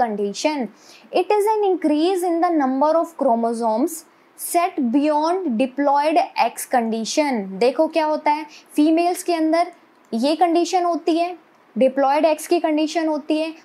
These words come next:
उसके अलावा भी chromosome का number increase हो जाता है। ये भी मैं आगे अच्छे से बताऊंगी कैसे होता है। देखो इसके अंदर क्या होता है, Failure हो जाना cytokinesis after telophase cell division।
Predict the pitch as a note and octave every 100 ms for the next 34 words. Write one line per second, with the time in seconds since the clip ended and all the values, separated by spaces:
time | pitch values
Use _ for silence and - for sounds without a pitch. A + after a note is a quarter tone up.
0 | - D#4+ E4 G4 G#4 - C#4 C4+ C4+ D#4
1 | C#4 F4+ F#4 D#4+ D4+ C#4+ D4+ D4 D4 D#4+
2 | D#4+ D4+ B3+ A#3+ D#4+ - B3+ B3+ A#3+ A#3+
3 | A#3+ A#3 B3 A#3 C4+ A#3+ A3 G#3+ B3 C4+
4 | C#4 C4 C#4 C4+ - D4 D4 C#4 C4+ C4+
5 | C4 C4+ C#4 B3 B3+ C4+ B3+ B3+ B3+ -
6 | - - - - B3 D#4 G4+ G4+ F#4+ -
7 | G4+ F#4+ D#4 - A3 G#3+ G3 G3+ G#3 A3
8 | F4+ - - D4 C#4+ C#4+ E4+ F#4 F4 D4
9 | A#3+ A3+ G3+ G#3+ D4+ - D4+ C#4 D4+ -
10 | F4 F4+ F4+ C#4 A#3+ A#3+ A3+ A#3 E4 D#4
11 | - A#3 - D#4 D#4 - _ - C4+ C#4
12 | D4+ D4+ D#4+ D#4+ - A#3 G#3+ G#3 G#3+ G#3
13 | G#3 A#3+ D4